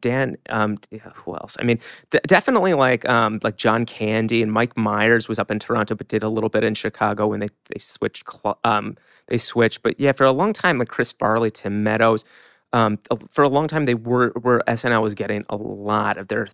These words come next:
people from Second City. Um, it's kind of, everything's changed right now, especially with, um, U C B. Uh, and it's just the whole thing with the internet, everything's changed. But that was the po-,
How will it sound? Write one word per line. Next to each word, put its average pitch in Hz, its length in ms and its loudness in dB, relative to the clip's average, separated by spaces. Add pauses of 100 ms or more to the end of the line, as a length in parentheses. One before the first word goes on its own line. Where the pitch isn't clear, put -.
people 110 280 -4
from 104 320 -4
Second 104 380 -6
City. 101 360 -6 (300)
Um, 110 300 4
it's 147 120 2
kind 208 220 4
of, 160 140 -12
everything's 156 360 -2
changed 110 320 -2
right 127 180 4
now, 120 180 2
especially 113 400 -2
with, 107 260 -4
um, 101 180 -4
U 104 140 -4
C 104 220 -4
B. 101 340 -8 (340)
Uh, 110 280 2
and 117 160 0
it's 117 120 -4
just - 220 -8
the 123 180 -10
whole 135 240 -8
thing 101 340 -6
with 104 120 -8
the - 140 -6
internet, 101 420 -8
everything's 101 400 -8
changed. 101 500 -8
But - 180 -6
that 113 300 0 (420)
was 117 260 -6 (120)
the - 80 0
po-, - 220 -4